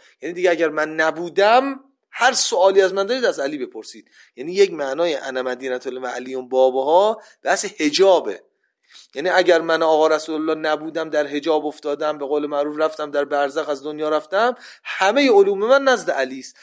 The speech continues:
پس اهل بیتم باب علم خدا هستن. یعنی چی؟ یعنی هر سوالی از خدا داری، همهٔ علم من و خدا نزد اهل بیت هست. یک معنای جدیدی پیدا شد، دیگه توضیح زیاد نمیدم،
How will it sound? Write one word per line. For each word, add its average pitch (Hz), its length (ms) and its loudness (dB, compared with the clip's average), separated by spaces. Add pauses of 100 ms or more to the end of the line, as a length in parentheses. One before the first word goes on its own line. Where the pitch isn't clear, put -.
(160)
پس 185 160 -2
اهل 196 260 4
بیتم 202 320 0 (160)
باب 196 320 6
علم 196 320 2
خدا 190 300 2
هستن. 220 240 -4
یعنی 254 260 -2
چی؟ 240 440 -12
یعنی 202 120 -4
هر 233 140 4
سوالی 175 380 0
از 170 140 -4
خدا 160 240 -4
داری، 175 180 -4
همهٔ 190 360 -4
علم 165 120 -6
من 151 220 -6
و 156 40 -12
خدا 180 220 -4
نزد 214 260 -2
اهل 117 220 -8
بیت 104 280 -20
هست. - 480 -20 (880)
یک 135 120 -14
معنای 135 240 -6
جدیدی 135 380 -6
پیدا 107 280 -12
شد، - 180 -18
دیگه 127 140 -14
توضیح 135 320 -14
زیاد 131 300 -6
نمیدم، - 320 -20